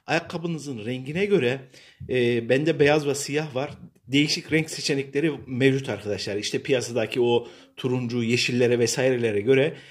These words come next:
e, bu mumlanmış ipten, e, temin edebilirsiniz. Bunun, e, mantığı şudur dostlar.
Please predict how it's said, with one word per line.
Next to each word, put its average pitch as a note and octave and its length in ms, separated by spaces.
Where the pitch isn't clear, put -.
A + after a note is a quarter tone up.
e, A2+ 440
bu D3+ 160
mumlanmış D3+ 540
ipten, D3+ 380
e, B2+ 200
temin D#3+ 340
edebilirsiniz. D3 800
Bunun, B3+ 380
e, C3 220
mantığı F#3 500
şudur F#3+ 340
dostlar. B2 400